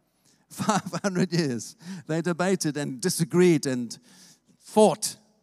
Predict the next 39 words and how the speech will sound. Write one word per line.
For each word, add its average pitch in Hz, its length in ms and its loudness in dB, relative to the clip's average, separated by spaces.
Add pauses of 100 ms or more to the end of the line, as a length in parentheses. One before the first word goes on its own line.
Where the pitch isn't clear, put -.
(760)
And 127 220 -12
there 151 80 -2
was 139 100 -2
a 139 40 -8
guy 165 160 -4
called 147 180 -8
Athanasius. 165 800 -4
You 131 80 -8
might 143 180 -6
not 143 120 -10
have 127 120 -12
heard 160 180 -6
of 131 80 -6
him, 113 140 -6
but 127 200 -6
here 170 380 -4 (180)
I 139 60 -8
want 143 160 -4
you 143 160 -4
to 120 200 -12
read 143 260 -2
what 127 200 -8
is 123 120 -10
called 143 240 -6
the 127 160 -12
Athanasian 143 960 -8 (260)
Creed, 127 400 -4 (280)
which 135 200 -8
again 147 400 -4
enlarges 160 1000 -2
on 139 160 -10
something 170 400 -8
of 147 220 -6
the 135 100 -10
understanding 143 540 -8
of 127 120 -10
the 135 100 -8
early 135 140 -8
church 123 360 -8